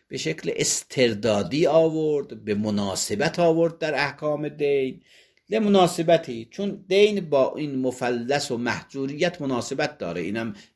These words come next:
مدیون مفلسه. این یه نکته. نکته بعدی هم و این جرت العاده به اختصاص الفلس به بابن، ولکن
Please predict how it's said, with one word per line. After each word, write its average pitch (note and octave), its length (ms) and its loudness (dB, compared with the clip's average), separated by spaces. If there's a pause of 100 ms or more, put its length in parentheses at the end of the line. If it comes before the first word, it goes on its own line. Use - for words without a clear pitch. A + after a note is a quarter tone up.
مدیون G2 580 -2
مفلسه. G#2 720 -2 (720)
این C#3+ 160 -4
یه D#3+ 120 4
نکته. - 400 -4 (340)
نکته G#3 420 0
بعدی A3 380 4
هم A3 220 0 (260)
و C#3+ 120 0
این G#3+ 340 4
جرت G#3+ 520 6
العاده C#3 640 2
به E3+ 180 0
اختصاص B2+ 680 -4
الفلس C#3+ 640 -2
به A2 160 -4
بابن، G2 420 0 (280)
ولکن G3 560 0